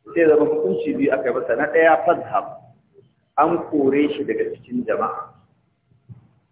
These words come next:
Da wannan ne wasu suka mutane suka ce, "To wannan ya nuna maka cewa dama ba ɗan Bani Isra'ila bane. San zama da su yake yi, da haka sai aka raba shi da su." Saboda ya yi abin da ba daidai ba, sai aka cire shi daga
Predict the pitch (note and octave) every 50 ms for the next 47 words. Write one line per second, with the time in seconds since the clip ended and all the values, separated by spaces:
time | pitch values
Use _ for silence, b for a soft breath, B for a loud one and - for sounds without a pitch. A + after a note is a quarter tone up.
0 | _ _ _ - G#2+ C3+ F#3+ A3 A3 G3+ E3+ E3 E3 E3 D#3+ D#3+ D#3 D3+ D#3 D3+
1 | D3+ D3+ D3+ - D3+ C#3 - - - - - - - - C#3 C#3 D#3 F#3 G3 F3+
2 | D#3+ D#3 D#3+ D#3+ E3 F#3+ G#3 G#3 F#3+ E3+ E3 E3 E3 D3+ - D#3 C#3+ C#3 - E3
3 | D#3+ D#3+ D#3+ D#3 D3+ C#3+ C#3 C#3 C3+ C3+ C3+ C3 C3+ B2+ C3+ - - - A2 -
4 | B2 B2 A#2+ A2 G#2+ A2+ A2 G#2+ - - - - D#3 D3+ C#3+ B2+ C3+ C3+ C#3 C#3
5 | C#3 C3+ B2+ - - C3+ C3+ C#3+ C#3 C#3 - B2+ B2+ C3+ C3+ C3+ - - - _
6 | _ _ _ _ - C3 C#3 D3 D3 D3 C3+ - - C#3 - - - - B2+ A#2+
7 | B2+ A#2+ B2 A2+ G2+ - - E2+ G2+ - - - _ _ - _ _ _ _ _
8 | _ _ _ _ _ _ _ _ _ _ _ _ _ _ _ _ _ _ _ _
9 | _ _ _ - C3+ C#3 C#3 C3 B2 A#2+ B2+ C3 C#3 C#3+ D3+ D3+ C3 B2+ - C#3+
10 | C#3 - A#2+ A#2 A2+ A2 - C3 C3+ C#3 D3 C#3+ - - - - - - - -
11 | - C3+ - - - B3 A#3 A3 F#3+ E3 - - E3+ D#3+ C3 C3